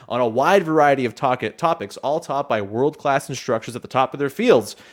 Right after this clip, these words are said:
Each class is broken out into individual video lessons, usually around ten minutes long. Members can explore at their own pace, and each class is supported by downloadable materials, class guides, recipes, or more. You can find all available classes at masterclass dot com.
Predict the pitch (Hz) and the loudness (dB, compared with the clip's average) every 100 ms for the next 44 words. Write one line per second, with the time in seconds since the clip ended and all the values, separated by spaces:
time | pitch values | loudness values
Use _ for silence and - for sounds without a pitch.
0 | - - 202 - 180 170 170 127 143 156 | -14 -6 -4 0 4 4 2 0 2 4
1 | 143 143 139 127 117 - 117 - 214 226 | 4 2 2 -4 -10 -10 -8 -4 -2 2
2 | 185 175 175 127 127 107 95 120 170 - | 4 4 4 2 2 0 0 0 0 -2
3 | 160 151 - - - 120 202 170 156 131 | -4 -6 -16 -20 -10 -4 -2 0 0 2
4 | 120 - 135 123 113 - 107 110 117 135 | 0 0 -2 -2 -4 -4 -4 -4 -4 -4
5 | 123 - 110 - - 151 151 139 127 110 | -4 -6 -12 -12 -2 0 2 0 0 -2
6 | 107 135 185 190 - - - 143 196 - | -2 2 2 2 -4 -12 -4 -2 -2 -2
7 | 170 165 160 143 - 175 165 131 123 160 | -2 -2 -8 -8 -2 0 2 0 0 0
8 | 185 185 165 156 - 180 165 165 156 - | 2 0 0 -4 -4 -2 0 0 -2 0
9 | 147 156 - 147 147 117 139 139 - 143 | 0 0 0 0 0 -2 -4 -6 -10 -10
10 | 123 104 101 107 143 147 143 - - - | -8 -8 -6 2 6 6 4 -2 -20 -8
11 | 123 110 123 120 - 135 151 135 131 127 | -6 -2 0 0 2 2 2 0 -2 -2
12 | 117 - 127 123 113 110 104 110 143 - | -4 -4 -2 -2 -4 -6 -4 -2 -2 -4
13 | - 151 147 139 117 123 120 - - 147 | -6 0 0 0 -6 -4 -2 -2 -2 0
14 | 123 104 | 0 -2